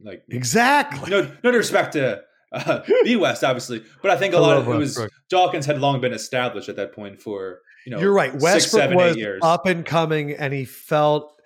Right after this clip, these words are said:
Speaker 2: Westbrook. I, I've
Speaker 1: He's
Speaker 2: told
Speaker 1: a little
Speaker 2: him this
Speaker 1: guy too, so that is
Speaker 2: I
Speaker 1: part
Speaker 2: know.
Speaker 1: of the,
Speaker 2: And
Speaker 1: you know,
Speaker 2: he
Speaker 1: we
Speaker 2: went
Speaker 1: talk
Speaker 2: to
Speaker 1: about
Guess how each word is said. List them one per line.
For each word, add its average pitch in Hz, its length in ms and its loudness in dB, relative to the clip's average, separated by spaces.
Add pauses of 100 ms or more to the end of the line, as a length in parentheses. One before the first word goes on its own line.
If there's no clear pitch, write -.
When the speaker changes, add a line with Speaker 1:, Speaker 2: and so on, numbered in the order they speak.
(240)
Speaker 2:
Westbrook. 214 680 0
I, 160 220 0
I've 175 180 2
Speaker 1:
He's 214 80 -4
Speaker 2:
told 185 160 4
Speaker 1:
a - 40 4
little 170 160 2
Speaker 2:
him - 20 -2
this 180 100 4
Speaker 1:
guy 170 120 4
too, 185 360 2
so 139 480 2
that 165 200 0
is 147 100 -2
Speaker 2:
I 123 80 -6
Speaker 1:
part 151 200 2
Speaker 2:
know. 120 60 -2
Speaker 1:
of 107 80 -6
the, 135 320 -2
Speaker 2:
And 196 160 2
Speaker 1:
you 208 60 2
know, - 0 -
Speaker 2:
he - 0 -
Speaker 1:
we 202 60 2
Speaker 2:
went 196 100 4
Speaker 1:
talk - 80 0
Speaker 2:
to 185 60 -2
Speaker 1:
about 170 200 2